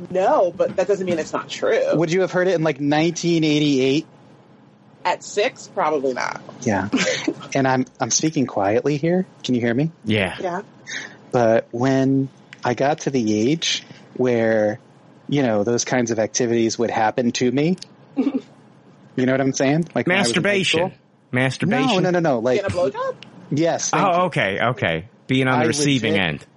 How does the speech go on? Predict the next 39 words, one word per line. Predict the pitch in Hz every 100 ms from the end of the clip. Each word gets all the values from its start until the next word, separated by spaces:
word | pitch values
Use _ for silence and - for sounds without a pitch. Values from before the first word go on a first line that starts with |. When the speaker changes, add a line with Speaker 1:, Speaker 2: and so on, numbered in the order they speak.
| _ _ _ _
Speaker 2:
Yeah, | - 151 127 110
'cause | - 131
I | 131 147 170
legit, | 147 127 143 143 -
I | 143
grew | 143 143
up | 160
with | 139 -
that | 131 123
urban | 127 120
legend. | 123 135 123
I | 117 120
was | 117
always | 123 123 117 131
like, | 120 117 - - -
"I | 135
better | 135 131
not | 127 117 -
let | 120 117 - - - - -
that | 131 123
happen | 120 131 135 113
because | 110 101 107 101
she'll | - 110
have | 113
to | 113
get | 101
her |
stomach | - 120 110 -
pumped." | 110 98 - - - - - - - - - - - - - -
Speaker 1:
So | - 180
were | 175
you | 196
turning | - 180 190 202
down | 160 151
blowjobs | 139 131 139 233 311 -
because | 147 143
you | 135
were | 127
worried? | - - 302 453